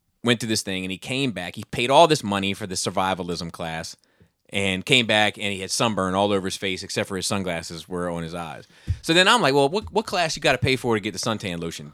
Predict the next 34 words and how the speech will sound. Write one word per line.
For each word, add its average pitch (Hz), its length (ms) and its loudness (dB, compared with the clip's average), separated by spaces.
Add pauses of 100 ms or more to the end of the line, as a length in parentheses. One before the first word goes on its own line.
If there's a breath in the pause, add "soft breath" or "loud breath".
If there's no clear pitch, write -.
'Cause 110 160 -4
I, 123 160 4
like, 120 160 2
I, 127 140 -4 (180)
I 156 120 2
got 160 180 2
that 139 180 2
one 131 80 -2
for - 120 -12
free, 95 360 -10 (360 soft breath)
but 120 140 4
I 127 100 6
can 135 140 0
pass 123 280 0
it 120 80 -2
on 123 220 4
to 104 120 -4
you. 90 180 -2
But 110 100 2
if 110 140 2
I 139 140 2
can 131 140 -6
get 127 120 0
money 135 340 2
from 120 160 -4
telling 117 220 0
you 120 60 2
how 117 60 2
to 107 60 0
put 113 120 -2
sunscreen 127 420 0
on 95 60 0
your 92 80 -4
face 101 360 -4